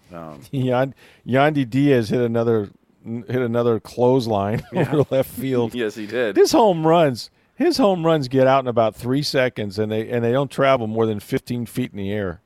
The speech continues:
Speaker 1: No, not at all. But Tampa Bay has now scored ninety runs on the season. They've only given up forty-three <sighs> in eighteen games.
Speaker 2: And I, I don't know what the number was, but the number of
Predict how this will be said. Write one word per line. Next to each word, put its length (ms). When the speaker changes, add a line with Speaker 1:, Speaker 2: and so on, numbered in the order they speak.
Speaker 1:
No, 240
not 200
at 80
all. 180
But 120
Tampa 260
Bay 140
has 100
now 140
scored 260
ninety 360
runs 280
on 140
the 60
season. 300
They've 120
only 160
given 240
up 120
forty-three 760
<sighs> 800
in 140
eighteen 480
games. 420
Speaker 2:
And 120
I, 180
I 140
don't 140
know 100
what 180
the 80
number 320
was, 380
but 180
the 120
number 400
of 180